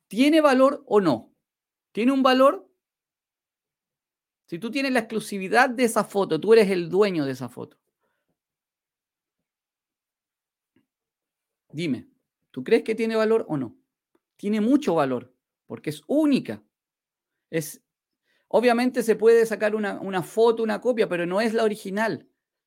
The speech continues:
Tú tienes esa foto. Y esa foto tú la puedes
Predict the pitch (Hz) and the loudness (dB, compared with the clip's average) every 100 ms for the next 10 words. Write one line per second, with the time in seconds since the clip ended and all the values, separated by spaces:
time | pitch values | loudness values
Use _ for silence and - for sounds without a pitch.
0 | _ - 294 277 208 175 170 151 143 139 | _ -4 -2 0 -2 -2 -4 -6 -6 -8
1 | - - _ _ _ _ _ _ _ _ | -8 -14 _ _ _ _ _ _ _ _
2 | _ _ _ _ _ _ 147 185 233 269 | _ _ _ _ _ _ -2 0 0 2
3 | 262 254 240 214 196 214 220 214 - | 2 2 2 2 2 4 2 0 -8